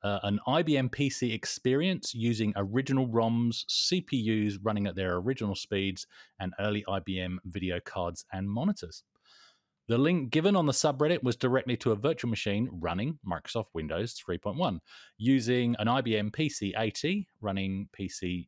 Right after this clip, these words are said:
dos three point three. Specs of the emulated machine are an I B M P C eighty running at eight megahertz, two megabyte of ram, and a twenty megabyte hard disk,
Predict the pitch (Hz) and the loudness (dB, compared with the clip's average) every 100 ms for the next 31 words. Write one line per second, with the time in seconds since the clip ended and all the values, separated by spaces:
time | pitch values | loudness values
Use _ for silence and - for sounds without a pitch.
0 | - 92 - - - 90 87 - 92 160 | -4 -4 -4 -10 -8 -8 -8 -8 -6 -4
1 | 127 - _ _ _ _ _ _ _ _ | -4 -8 _ _ _ _ _ _ _ _
2 | - - - 139 - - 127 104 113 113 | -6 -4 -2 -2 -4 -2 0 2 2 2
3 | 120 117 113 110 110 - 127 139 123 101 | 0 2 0 0 -4 -2 -2 -2 -2 0
4 | 110 107 107 101 - 104 - 104 107 107 | 0 0 0 -2 -4 -6 -4 -4 -2 -4
5 | - 127 147 107 101 101 110 113 123 123 | -4 -4 -2 -2 -2 -2 -4 -2 -2 0
6 | 139 127 - - - - - - - 196 | 0 -2 -8 -12 -14 -20 -20 -14 0 2
7 | 156 113 104 101 92 113 117 117 113 - | 2 2 0 0 0 0 2 0 -4 -8
8 | - _ 101 101 98 98 92 - - 113 | -20 _ -2 0 0 -2 -6 -6 -2 -2
9 | 107 110 98 - 101 104 92 95 - 98 | 0 -2 -2 -4 -4 -2 -2 -4 -2 -2
10 | 90 98 95 - - | -2 -4 -2 -4 -10